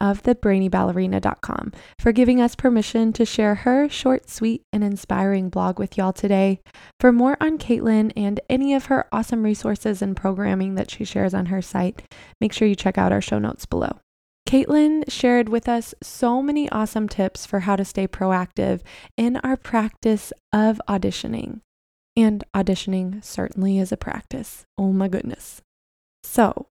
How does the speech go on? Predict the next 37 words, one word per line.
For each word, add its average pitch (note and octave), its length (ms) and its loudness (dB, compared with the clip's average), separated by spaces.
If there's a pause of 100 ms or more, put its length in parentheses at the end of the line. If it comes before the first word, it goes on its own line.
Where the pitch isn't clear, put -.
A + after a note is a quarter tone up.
(140)
for - 180 -2
our A#3 120 2
Technique D#4+ 680 -2
Tuesday A3 380 0
challenge F#3+ 480 -2
today, - 460 -4 (520)
I A#3+ 240 4
challenge D4+ 480 2
us - 400 -4
to - 140 -2
make A3 180 4
sure A#3 240 0
we A3+ 120 2
hit G3+ 280 0
the G#3 80 2
checklist - 640 -4
of G#3+ 240 -2
all A3 240 4
five C4 400 0
items F#3 440 0
that - 180 -4
Caitlin F#3+ 380 -2
mentioned F#3 440 -2
that F#3+ 140 -4
we G3 100 0
needed D4 540 0 (320)
for C#4+ 320 4
our A3+ 260 -4
audition F#3+ 480 0
materials. A#1+ 640 -4 (320)
Number F#3+ 220 4
one G3+ 240 4
being F#3 240 0
resume, B3+ 560 0 (180)
two G#3 280 2
cover G#3 360 4
letter, B3+ 380 6